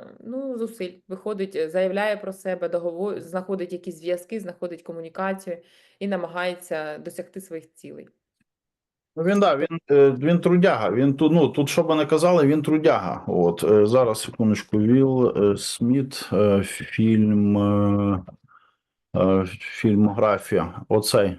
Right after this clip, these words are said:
Speaker 2: «В гонитві за щастям». Оце от також один з тих фільмів, в якому він знімався. Е, це також реальна історія одного чоловіка, ну, от, який, е, зараз, секунду, «В гонитві за щастям». Це, е,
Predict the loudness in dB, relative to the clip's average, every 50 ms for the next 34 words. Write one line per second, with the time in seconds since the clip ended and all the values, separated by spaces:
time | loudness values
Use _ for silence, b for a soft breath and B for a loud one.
0 | -8 -6 -2 2 2 2 2 2 2 0 2 2 2 2 2 2 2 2 0 2
1 | 2 0 0 2 2 2 2 0 -2 -6 -8 -4 -4 -2 0 0 2 2 2 0
2 | -2 -4 -8 -4 0 0 0 0 0 -4 -4 -2 0 0 0 -2 -2 -4 -4 -4
3 | -4 -2 0 2 4 4 4 4 4 2 2 0 0 2 2 2 2 0 2 2
4 | 4 4 4 4 2 0 -2 0 -2 -2 -2 B B B B B B B B B
5 | 2 2 2 4 2 0 0 0 0 0 2 2 2 2 2 2 2 2 2 2
6 | 0 0 -2 -2 -4 -2 2 2 4 6 6 4 4 4 2 4 4 2 2 2
7 | 2 4 6 6 6 4 2 2 2 0 0 0 -4 -2 -2 0 2 2 0 0
8 | 0 -4 -2 0 2 4 4 4 2 0 -4 -4 0 2 4 6 6 6 6 6
9 | 6 6 6 4 4 2 -2 B B B B B B B B B _ _ _ _
10 | -14 -10 -6 -4 -2 -2 -2 -2 -2 -4 -4 -6 -6 -10 -14 -12 -10 -8 -8 -6
11 | -6 -4 -4 -4 -6 -6 -8 -6 -4 -4 -2 -2 0 2 2 0 0 -2 -4 -2
12 | 0 2 2 2 2 2 2 2 4 4 4 4